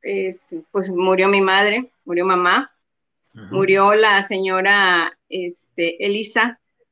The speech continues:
Speaker 1: Cortés de
Speaker 2: Ajá.
Speaker 1: Gutiérrez, y nos contaba su hijo que el día anterior a que ella muriera de un infarto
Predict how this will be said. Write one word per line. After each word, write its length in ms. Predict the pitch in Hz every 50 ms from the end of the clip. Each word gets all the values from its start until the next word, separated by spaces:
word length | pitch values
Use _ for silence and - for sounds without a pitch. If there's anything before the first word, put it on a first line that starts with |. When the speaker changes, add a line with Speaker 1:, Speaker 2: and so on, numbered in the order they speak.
| _ _ _
Speaker 1:
Cortés 340 | - 185 175 - 208 208 190
de 80 | 214
Speaker 2:
Ajá. 60 | 208 208
Speaker 1:
Gutiérrez, 600 | 208 131 135 196 196 190 190 196 220 220 - _ _ _ _ _ _ _ _ _ _ _ -
y 100 | 254 262
nos 200 | 262 262 262 254
contaba 460 | 269 262 262 262 285 285 294 311 311
su 100 | 311 320
hijo 340 | 294 302 294 - 320 285 285
que 80 | - 254
el 100 | 233 233
día 140 | 254 262 277
anterior 680 | 285 277 - 302 294 285 269 254 247 247 254 262 254 247
a 140 | 233 226
que 120 | - 220 208
ella 180 | 208 226 240
muriera 600 | 240 240 233 226 220 226 214 202 190 185 226 - _
de 120 | - 190 185
un 120 | 185 185
infarto 640 | 190 202 196 - 196 180 175 175 - - 190 226